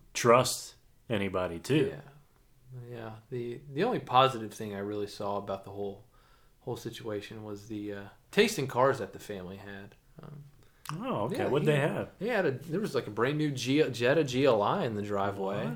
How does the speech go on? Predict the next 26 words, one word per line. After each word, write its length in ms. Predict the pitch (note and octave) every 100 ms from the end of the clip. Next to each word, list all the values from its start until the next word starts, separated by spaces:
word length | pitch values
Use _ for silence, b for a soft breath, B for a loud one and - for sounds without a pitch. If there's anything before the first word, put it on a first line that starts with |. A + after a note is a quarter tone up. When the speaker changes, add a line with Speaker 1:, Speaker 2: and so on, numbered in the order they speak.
| -
Speaker 1:
What? 80 | G#2
Are 20 |
they 120 | G#2
doing, 460 | G#2+ B2 G#2+ G2+ C3 A2+
were 120 | G#2
they 160 | G2+ G2 -
dealing 360 | G#2 A2+ A#2 G2
drugs 360 | F#2+ G2 C#3+ -
Speaker 2:
I 100 | -
don't 100 | A#3+
Speaker 1:
or 40 |
what? 100 | F#3+
Speaker 2:
know. 440 | A#3 C3 G2+ G#2 G#2
Um, 240 | G#2+ G#2 A2
and 140 | A2+
then 60 | C#3+
there 120 | D3
was 140 | C3+ B2
a, 120 | A#2 C3 B2+ C3
looked 220 | E3+ A3+
like 80 | E3+
a 60 |
Volkswagen 640 | A2+ C#3+ D3+ D3 C#3+ A2+ G#2
Beetle, 640 | A#2+ E3+ A2 G2+ A2+ A#2+
and 100 | A2
then 300 | G#2+ G#2 G#2